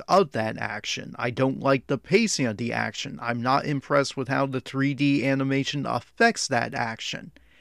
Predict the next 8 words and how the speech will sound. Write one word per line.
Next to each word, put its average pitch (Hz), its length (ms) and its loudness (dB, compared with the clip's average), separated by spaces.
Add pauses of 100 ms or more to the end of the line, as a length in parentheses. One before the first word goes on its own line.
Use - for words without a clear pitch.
(580)
I'm 131 200 2
ambivalent 139 920 2
about 120 340 0
how 127 200 4
the 127 120 0
series 139 440 2
rushes 127 720 0
to 156 300 0